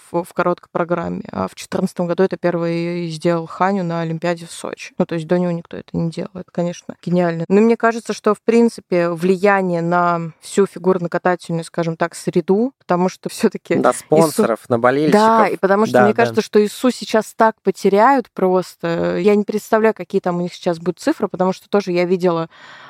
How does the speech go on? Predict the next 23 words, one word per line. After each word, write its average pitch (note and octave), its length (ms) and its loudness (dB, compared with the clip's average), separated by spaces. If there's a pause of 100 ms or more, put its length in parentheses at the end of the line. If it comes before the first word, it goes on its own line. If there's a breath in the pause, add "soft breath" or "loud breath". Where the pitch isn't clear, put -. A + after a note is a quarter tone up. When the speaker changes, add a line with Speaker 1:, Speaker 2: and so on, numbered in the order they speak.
(100)
Speaker 1:
и F#3 100 0
обсуждение F3+ 720 0
и E3+ 60 -4
японских G#3 580 -2
болельщиков, F#3+ 600 -2 (120)
и, E3+ 380 -2
ну, G3+ 60 4
не G3 160 4
будет, C#4+ 320 0
как, - 200 -14
скажем, F3+ 280 -2
такой, F3+ 380 -6
такой - 240 -8
бойкот F#3+ 580 0 (160)
ИСУ, F3+ 340 -2
но, G3+ 320 4
в G3 100 -6
общем-то, G3+ 400 -4
очень G3+ 280 0
большая F#3 320 -4
часть - 260 -4
людей F3 320 0
отвалится, A3 680 -2